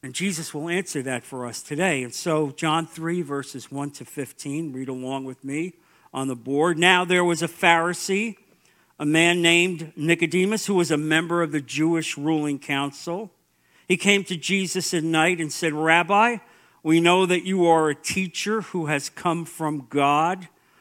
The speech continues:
for no one could perform the signs you are doing if God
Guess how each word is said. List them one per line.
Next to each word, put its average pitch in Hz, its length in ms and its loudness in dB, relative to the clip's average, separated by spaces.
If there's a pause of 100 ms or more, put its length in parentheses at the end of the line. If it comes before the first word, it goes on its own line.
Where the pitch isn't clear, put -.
(160)
for 185 200 2
no 185 180 6
one 214 220 2
could 196 200 0
perform 180 680 4
the 156 100 2
signs 165 680 2
you 170 200 0
are 147 160 2
doing 160 600 -2 (640)
if 175 280 -2
God 170 500 4